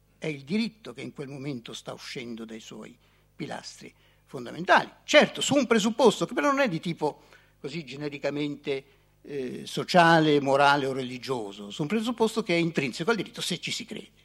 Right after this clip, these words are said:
se ci si crede. Eh, quello che, e difatti una delle obiezioni che si fa sempre alla ri-, alle riflessioni, già alle riflessioni sull'abuso del diritto, è che ci portano fuori dal diritto. Ma se ci portano fuori dal diritto non vanno bene.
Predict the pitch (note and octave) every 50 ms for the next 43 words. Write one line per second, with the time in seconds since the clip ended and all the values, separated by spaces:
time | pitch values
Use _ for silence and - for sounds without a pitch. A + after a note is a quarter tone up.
0 | _ _ _ _ _ _ _ _ - - E3 C#3+ - B2+ - - B2+ _ _ _
1 | _ _ _ _ _ _ _ _ _ _ _ _ _ _ _ _ _ _ _ _
2 | _ _ _ _ _ _ _ _ A#3+ B3+ B3 A#3 G#3 - - _ _ _ _ _
3 | _ _ _ _ _ _ _ _ _ - G#4 G#4+ F#4 B3+ F#3 - - G#3 G#3+ -
4 | - - G3+ F#3 A3 - A3+ F3 E3 - - D#3 F3+ C4+ D4+ C4 A#3 G3 F3 F3
5 | - - - - - _ _ _ _ G3 E3 D#3 F#3 F#3+ F#3 - - D#4+ C4+ F#3+
6 | D3+ C3 D3 - - B2+ D#3 D#3 - - F#3+ F3+ D#3 C3 B2+ A#2 - C3 B2+ -
7 | - _ _ - F3 F3+ F3 D#3+ F3 F#3+ - - F3 F#3 F3+ G3+ F#3+ - G3 F3+
8 | - - - - B3+ B3+ A3 E3+ D3 C#3+ C3+ B2 - C4 D4 C4+ G3+ E3 E3 E3
9 | D#3 - E3+ D#3 - F#3+ D3+ D3 - F#3+ G#3 A3+ B3 C#4 E4 D#4+ F4 C#4 - A3+
10 | - - - - A#3+ B3 B3 C#4 - - - C4 B3 - F3+ D#3 - - F3+ E3+
11 | E3 D#3 - D3 C3+ - A#2 A#2 - - - - - - - A#3+ B3+ B3+ - D4
12 | - E4 - E4+ C#4 - A#3 A#3 - C4+ G#3+ G#3 B3+ B2+ - C3 - - C#3 -
13 | C3 C3+ E3+ - - _